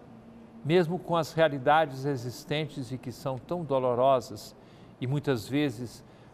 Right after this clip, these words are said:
próximos de nós ou nas nossas famílias, nós temos que enfrentar situações em que as pessoas não foram capazes, por várias circunstâncias, de manter aquela primeira união. Não podemos deixar de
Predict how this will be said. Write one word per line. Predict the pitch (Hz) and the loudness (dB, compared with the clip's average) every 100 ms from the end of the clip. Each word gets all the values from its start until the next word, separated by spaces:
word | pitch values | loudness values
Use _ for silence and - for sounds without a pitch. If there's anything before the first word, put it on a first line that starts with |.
| - | -10
próximos | - 147 151 - 139 131 | 2 4 4 0 -6 -6
de | 120 | -6
nós | 117 123 135 135 110 | -2 2 4 2 0
ou | 123 | -4
nas | 120 107 | -4 -4
nossas | 120 120 - 110 | 0 -2 -2 -12
famílias, | - 120 110 147 131 117 | -8 -8 -4 -4 -4 -4
nós | - 110 - | -6 -10 -8
temos | 131 123 113 | -8 -6 -10
que | - 120 - - - - | -8 -8 -8 -20 -18 -6
enfrentar | 135 - 135 120 135 127 | -6 -4 -6 0 2 2
situações | - 113 - 120 - 131 120 | 0 -12 -4 -4 -4 -8 -8
em | 120 | -8
que | 127 | -4
as | 120 | -4
pessoas | - 110 - 120 110 | -4 -10 -8 -8 -6
não | 160 170 | -6 -8
foram | - 135 123 | -6 -6 -4
capazes, | 117 110 123 117 110 - - - - - - - | -6 -2 2 2 0 -10 -20 -20 -20 -20 -20 -6
por | 123 | -4
várias | 101 151 139 127 | 4 4 4 -2
circunstâncias, | - 127 - 117 - 131 123 - 117 | -6 -8 -6 -12 -6 -4 -4 -6 -12
de | - | -10
manter | 113 110 107 120 110 | -8 -10 -6 -6 -4
aquela | 107 123 113 | -4 -4 -4
primeira | 110 107 104 104 | -4 -8 -6 -6
união. | 104 104 107 131 165 - - - - - - - - - - | -6 -10 -8 -6 -8 -14 -20 -20 -20 -20 -20 -20 -20 -20 -10
Não | 139 180 208 | 0 4 4
podemos | 202 190 139 180 180 143 | 4 2 2 0 0 -2
deixar | 156 143 - 139 135 127 - - - - - - 113 | 0 -2 2 4 4 0 -12 -20 -20 -20 -20 -16 -14
de | 104 120 117 117 | -10 -6 -4 -4